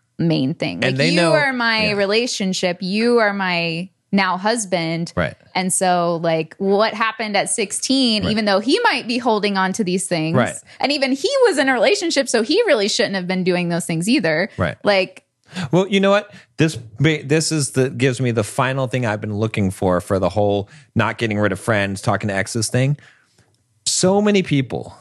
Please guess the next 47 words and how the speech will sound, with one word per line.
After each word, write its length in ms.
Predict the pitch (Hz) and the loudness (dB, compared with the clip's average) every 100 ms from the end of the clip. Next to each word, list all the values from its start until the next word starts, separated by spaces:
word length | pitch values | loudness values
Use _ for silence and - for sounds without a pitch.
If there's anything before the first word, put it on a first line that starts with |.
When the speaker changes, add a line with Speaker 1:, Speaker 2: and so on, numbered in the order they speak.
| _ _ | _ _
Speaker 2:
are 120 | 135 120 | 0 0
so 840 | - - - 147 160 170 175 - _ | -2 -2 2 2 2 2 0 -4 _
more 460 | 120 123 131 151 165 | 4 6 6 4 2
afraid 680 | 147 143 135 117 82 - 113 - | -2 -2 0 0 -2 -6 -8 -2
of 140 | 113 | -2
hurting 460 | - 160 151 143 127 _ _ | 0 0 2 0 -4 _ _
other 300 | 190 247 233 | 0 2 0
people's 500 | - 135 - 101 92 | 0 -4 0 -2 -2
feelings 880 | - - 110 95 87 127 160 - - _ _ | -4 0 2 2 0 0 0 -4 -8 _ _
Speaker 1:
than 200 | 185 175 | -6 -4
the 80 | 170 | -6
person 360 | - 165 180 | -6 -6 -6
closest 540 | 156 156 156 175 175 - | -4 -6 -6 -8 -8 -6
to 80 | 110 | -6
them. 240 | - - - | -6 -10 -6
Yeah. 140 | 139 | -4
Speaker 2:
Right. 200 | 87 - - | -4 -6 -4
And 160 | 123 | -2
that's 240 | 127 131 - | 0 -2 -2
what 120 | 135 | -4
it 40 | |
comes 280 | 113 117 98 | -2 -4 -2
down 200 | 98 92 | -4 -4
to. 160 | 87 80 - | -6 -10 -4
That's 360 | 151 135 127 - | -2 0 -4 -4
why 200 | 123 101 | -2 -2
all 220 | 90 104 | 0 -2
of 80 | 98 | -2
those 220 | 101 87 | -2 -2
things 360 | - 90 87 - - _ | -2 -2 -2 -6 -12 _
matter. 420 | - 90 85 82 90 | 0 2 2 -4 -2
That's 280 | 117 120 | -2 0
why 160 | 139 120 | -2 -2
when 180 | 113 110 | -2 -4
someone 360 | - 113 107 | -2 -2 -2
says, 280 | 98 117 104 - _ | 0 0 -2 -8 _
"Hey, 220 | - 123 95 | -2 -2 -2
I 120 | 104 | -4
don't 360 | 107 123 120 - | 0 -2 -2 -4
want 360 | 101 104 113 | 0 0 -2
you 80 | 113 | -6
talking 560 | 98 - 110 110 110 104 | -6 0 0 0 -4 -4
to 160 | - 95 | -4 -2
people 260 | 104 104 | -2 0
of 120 | 92 | 0
the 100 | 98 | 0
opposite 560 | 92 92 - - 87 - | 0 -2 -6 -6 -8 -8